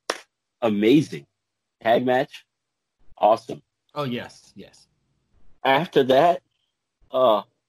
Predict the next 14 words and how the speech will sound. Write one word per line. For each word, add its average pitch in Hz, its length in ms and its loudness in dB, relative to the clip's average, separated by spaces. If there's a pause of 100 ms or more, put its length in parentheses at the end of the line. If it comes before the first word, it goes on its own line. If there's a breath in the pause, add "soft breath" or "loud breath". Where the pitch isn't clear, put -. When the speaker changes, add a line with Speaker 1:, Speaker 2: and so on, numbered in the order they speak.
(1500)
Speaker 1:
I 135 80 -6
fast 139 380 0
forwarded 143 420 4
through 123 180 2
a - 20 0
lot, 107 360 0 (680)
a 135 100 -6
whole 101 240 -4
lot, 80 340 -14 (720)
a 104 80 -6
whole, 131 380 -2
whole 107 160 -8
lot. 82 340 -16 (1300)
Um, 90 480 -6